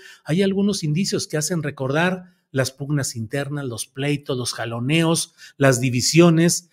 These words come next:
eh, los pleitos soterrados entre los grupos de Morena y sus aliados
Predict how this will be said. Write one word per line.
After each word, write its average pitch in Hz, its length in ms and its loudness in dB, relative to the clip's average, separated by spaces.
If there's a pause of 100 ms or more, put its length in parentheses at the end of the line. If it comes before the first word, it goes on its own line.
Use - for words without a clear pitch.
(240)
eh, 143 680 4
los 135 220 0
pleitos 170 460 2
soterrados 151 920 2 (380)
entre 135 560 0
los 123 300 0
grupos 185 480 0
de 147 100 -4
Morena 151 420 -2
y 160 60 -4
sus - 220 -12
aliados 208 540 -4